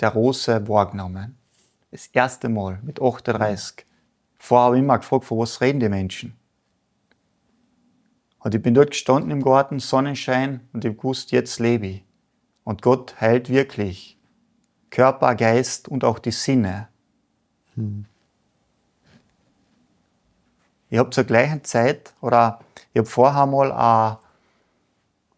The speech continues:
Speaker 1: einen Nachruf, sagt man in Deutschland, oder? Ein Nachruf.
Speaker 2: Mhm. Mhm.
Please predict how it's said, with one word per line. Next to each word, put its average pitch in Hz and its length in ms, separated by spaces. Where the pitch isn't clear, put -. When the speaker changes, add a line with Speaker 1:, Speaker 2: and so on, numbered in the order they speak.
Speaker 1:
einen 107 140
Nachruf, 120 520
sagt - 220
man 104 160
in 92 60
Deutschland, 95 580
oder? 113 220
Ein 101 80
Nachruf. 107 380
Speaker 2:
Mhm. 127 240
Mhm. 113 220